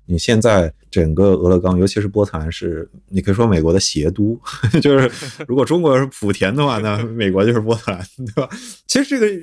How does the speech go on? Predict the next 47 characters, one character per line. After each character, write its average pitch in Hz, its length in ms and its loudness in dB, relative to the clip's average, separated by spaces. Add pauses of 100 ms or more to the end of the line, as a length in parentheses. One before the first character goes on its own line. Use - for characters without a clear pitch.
(120)
一 170 320 -4
定 277 120 2
程 165 140 -2
度 180 60 0
上 180 120 0
是 180 120 -2
有 98 100 -2
镜 143 220 -8
像 117 200 -8
的 87 60 -8
关 95 240 -6
系 120 80 -16
的， 90 100 -4
因 107 120 -8
为， 131 360 -10
因 147 140 -8
为 151 80 -6
耐 151 180 -2
克 127 220 -4
起 - 180 -12
家 95 160 -6
真 113 160 -8
的 117 60 -8
是 95 320 -8
帮 101 240 -8
鬼 90 140 -2
冢 95 120 -6
虎 95 160 -12
做 92 200 -10
代 87 240 -6
工， 90 440 -10 (200)
而 110 100 0 (240)
不 147 80 -10
是 165 100 -4
做， 165 140 2
做 143 180 0
代， 131 180 0
做 - 220 -4
代 131 160 0
工， 117 220 -6
是 120 160 -6
做 117 260 0
销 110 240 -2
售 107 200 -6
开 - 180 -16
始 - 200 -14
的。 - 120 -20